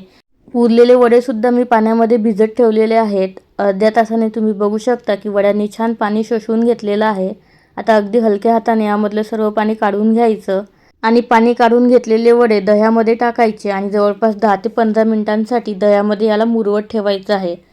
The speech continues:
तुम्हाला जर घाई असेल तर मुरवत नाही ठेवले तरीसुद्धा चालेल. दुसरीकडे चटणीसुद्धा तुम्ही बघू शकता की पूर्ण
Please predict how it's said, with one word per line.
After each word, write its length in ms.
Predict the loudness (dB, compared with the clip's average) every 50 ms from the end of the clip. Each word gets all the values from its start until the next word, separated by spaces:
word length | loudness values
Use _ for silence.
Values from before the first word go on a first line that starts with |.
| _ _ -2
तुम्हाला 280 | 2 4 4 6 6 4
जर 140 | 4 4 2
घाई 300 | 2 2 4 4 4 4 4
असेल 360 | 2 2 2 0 -2 0 0
तर 60 | 0
मुरवत 420 | 0 0 0 2 2 0 0 0
नाही 180 | -2 -2 -2 -2
ठेवले 340 | -2 2 2 2 2 2 0 -2
तरीसुद्धा 460 | -2 -4 -4 -4 -4 -6 -4 -2 -2 -2
चालेल. 440 | 0 2 2 2 2 0 -2 -4 -6 -8 -16 _ _ _ _ _
दुसरीकडे 580 | -6 -4 -4 -4 -4 -6 -2 0 2 2 2 0
चटणीसुद्धा 600 | 0 -2 -6 -4 -2 -4 -4 -2 -4 -4 -4 -4 -2 0
तुम्ही 160 | 0 0 0
बघू 260 | 0 0 -2 -2 -2
शकता 380 | -4 -6 -6 -6 -6 -4 -6 -6
की 140 | -4 -6 -8
पूर्ण 360 | -8 -4 -4 -2 -2 -2 -2